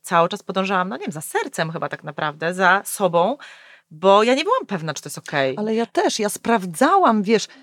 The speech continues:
Speaker 2: jak zostawiłam pierwszy raz Maję samą w domu,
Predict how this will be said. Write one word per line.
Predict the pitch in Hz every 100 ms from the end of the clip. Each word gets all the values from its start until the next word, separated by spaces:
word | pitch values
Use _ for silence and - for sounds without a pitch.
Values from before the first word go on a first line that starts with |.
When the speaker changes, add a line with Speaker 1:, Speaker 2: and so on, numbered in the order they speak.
| _
Speaker 2:
jak | 185
zostawiłam | 165 214 202 214 294 254
pierwszy | 233 - 214
raz | 220
Maję | 208 208
samą | 196 196 185 185
w |
domu, | 151 160 143 143 185